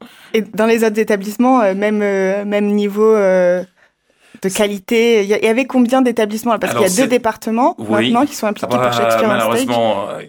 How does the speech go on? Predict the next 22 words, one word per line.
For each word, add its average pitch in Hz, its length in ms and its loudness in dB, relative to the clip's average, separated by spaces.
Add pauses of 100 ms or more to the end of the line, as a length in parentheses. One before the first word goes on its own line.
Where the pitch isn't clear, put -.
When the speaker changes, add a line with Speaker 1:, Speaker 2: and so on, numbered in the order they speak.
Speaker 2:
c'est, 110 640 -4
alors, 104 280 -6 (440)
l'année 131 320 -4
dernière, 117 760 -2 (200)
avant, 98 500 -4 (380)
forcément, 92 580 -8
la, 82 320 -6
on 76 40 -18
va 80 100 -12
dire, 87 160 -6
la, 80 160 -10
l'interruption 92 640 -8
de, 85 200 -10
de 82 160 -18
tout, 85 380 -20
tout 95 160 -18
ce - 100 -14
qui - 120 -20
était - 180 -20
culturel, 92 640 -8
euh, 82 100 -10 (600)
en-, - 160 -12